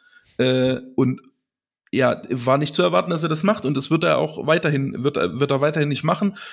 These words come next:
und es gibt auch niemanden, der, der seriös sagen kann, dass das besser wäre, so. Also, vielleicht wär's besser, so, das müsste man ausprobieren,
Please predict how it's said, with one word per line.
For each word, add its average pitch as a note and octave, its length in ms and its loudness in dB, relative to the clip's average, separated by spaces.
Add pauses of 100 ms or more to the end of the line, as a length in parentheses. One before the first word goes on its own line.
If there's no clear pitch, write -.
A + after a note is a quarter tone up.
(140)
und C#3+ 160 0
es C3+ 180 0
gibt E3+ 200 -2
auch C#3+ 160 0
niemanden, E3+ 500 0
der, C#3+ 400 0 (380)
der C#3 280 2
seriös C#3+ 600 2
sagen D#3 320 2
kann, D#3 180 0
dass C3 120 0
das - 180 -2
besser D3 320 -2
wäre, A2+ 420 -2 (160)
so. A2+ 380 -2 (340)
Also, B2 680 0 (260)
vielleicht F3+ 380 0
wär's A#3 260 0
besser, C#3 340 -2
so, B2 140 -2
das B2+ 140 -2
müsste E3 260 2
man C#3 160 2
ausprobieren, C#3+ 720 0